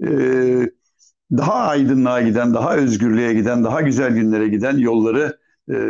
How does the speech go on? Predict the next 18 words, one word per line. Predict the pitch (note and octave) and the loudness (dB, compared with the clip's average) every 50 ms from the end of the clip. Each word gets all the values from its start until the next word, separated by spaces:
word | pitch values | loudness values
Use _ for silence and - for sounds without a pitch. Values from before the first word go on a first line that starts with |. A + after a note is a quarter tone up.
| A2+ A2+ - | -4 -6 -6
hep | E3 D#3 - - | -8 -8 -8 -8
birlikte | C3 A#2 A2+ A2 - - D3 | -6 -6 -6 -6 -6 -6 -6
açacağımız | - - - B2 A#2 C3 A#2 A#2 C#3 C#3 A2+ G#2+ | -6 -6 -8 -8 -6 -4 -4 -2 -2 -2 -2 -4
için | - - A2 G#2 G#2+ | -6 -4 -4 -4 -2
de | D3+ D3+ D3+ - _ _ _ - | -2 -4 -4 -6 _ _ _ -4
bunları | B2+ B2+ A#2+ B2+ C#3+ | -2 0 0 0 0
anlatmak | C#3 A#2+ A#2+ A#2 - - C#3+ - | 0 0 0 0 -2 -2 -4 -4
istiyorum. | - - C3+ C3 A2 - | -4 -2 0 0 0 0
Şimdi | - B3 G3+ | 2 2 2
bakın, | F#3+ F3+ D3 B2 - - - - - - - - _ - F3 | 2 2 0 -2 -2 -4 -8 -16 -16 -18 -20 -16 _ -4 -2
e, | D#3+ D#3+ D#3+ D#3+ D#3+ D#3+ D#3+ D#3+ E3 - - _ _ _ _ _ _ _ | 0 0 0 0 0 0 0 0 -2 -4 -8 _ _ _ _ _ _ _
ne | - C#3+ D3 E3+ A3+ | -2 0 0 2 2
oluyor? | C4 A#3+ F#3+ C#3+ B2+ A2 G2 F2+ - _ _ _ _ _ _ | 2 0 0 2 2 0 0 -2 -6 _ _ _ _ _ _
Önce | - C4+ D4 B3+ F#3 G#3+ A#3+ B3+ - - - _ _ _ - | 0 0 2 2 2 0 0 -2 -4 -8 -12 _ _ _ -2
ge-, | D3+ F3 G3 | -2 0 0
biraz | G#3 G3+ G3+ F3 D3+ | 0 0 0 0 0
geçmişe | D3+ F3 E3+ - - - - F#3+ | 0 -2 -2 -2 -4 -4 -2 0
gideyim. | D#3+ D#3 A#2+ A#2+ C#3+ G3+ | 0 0 0 0 0 0